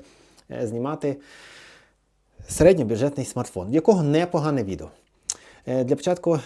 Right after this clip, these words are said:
давайте подивимося, в яких умовах зараз я знімаю на повний кадр, так, на повнокадрову камеру, фіксований об'єктив, тобто досить таке не, не деш-, не настільки дешеве задоволення для початку, для старту, щоб знімати блог.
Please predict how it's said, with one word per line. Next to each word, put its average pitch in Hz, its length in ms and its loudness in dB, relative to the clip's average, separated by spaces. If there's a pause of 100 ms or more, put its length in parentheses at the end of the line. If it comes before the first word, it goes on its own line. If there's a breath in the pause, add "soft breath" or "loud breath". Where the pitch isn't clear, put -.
(180 loud breath)
давайте 151 260 2
подивимося, 143 400 -2
в - 20 -2
яких 139 240 -2
умовах 131 360 -2
зараз 120 280 -2
я 123 100 0
знімаю 120 260 -4
на 110 120 -4
повний 113 320 0
кадр, 214 440 -4 (240)
так, 180 280 -10
на 123 420 -10
повнокадрову 127 600 -4
камеру, 180 600 -2 (280 loud breath)
фіксований 120 400 -4
об'єктив, 156 520 2
тобто 143 300 -4 (100)
досить 135 480 2
таке 127 280 -4
не, 147 240 2
не 151 200 2
деш-, 147 240 0
не 147 260 0
настільки 139 440 -2
дешеве 127 340 -2
задоволення 92 520 -4 (360 soft breath)
для 127 160 0
початку, 127 520 -4
для 117 200 -6
старту, 135 380 -4
щоб 104 140 -14
знімати 110 300 -6
блог. 82 300 -10